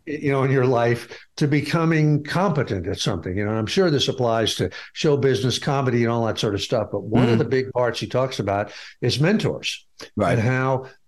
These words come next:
Speaker 1: but, but how it's necessary at some point to leave the mentor behind, you know?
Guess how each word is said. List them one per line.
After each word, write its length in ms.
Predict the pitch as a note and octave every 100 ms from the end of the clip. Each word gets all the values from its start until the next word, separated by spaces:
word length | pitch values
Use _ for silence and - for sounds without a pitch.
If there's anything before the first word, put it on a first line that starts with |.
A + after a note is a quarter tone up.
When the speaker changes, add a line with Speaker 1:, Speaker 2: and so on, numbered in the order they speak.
| -
Speaker 1:
but, 280 | A#2+ A#2+ -
but 240 | A2+ B2+ A#2
how 380 | C3 C#3+ D3+
it's 200 | C3+ B2+
necessary 760 | C#3 C3+ F3 D#3 - A#2 A#2 A#2+
at 100 | G#2+
some 300 | - F3 G3
point 340 | A#2 G#2+ A2 - - - _
to 60 | C#3
leave 420 | A#2+ C3+ F3 D#3+
the 80 | D3
mentor 480 | C3+ C#3+ C#3+ C#3 B2+
behind, 720 | A2+ G#2 A#2 A#2 E2 D2 -
you 80 | G#2+
know? 300 | G#2+ A2+